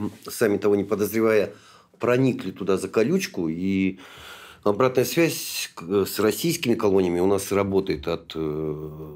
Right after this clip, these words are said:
Баренцева моря до Тихого океана.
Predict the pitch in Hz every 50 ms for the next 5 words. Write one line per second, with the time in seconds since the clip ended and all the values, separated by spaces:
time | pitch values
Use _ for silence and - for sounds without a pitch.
0 | 76 76 78 78 80 80 78 82 82 73 80 80 80 82 113 123 120 123 113 -
1 | - 95 90 87 90 85 80 80 76 - 85 80 78 78 - - - - - 78
2 | 73 71 - 82 73 73 73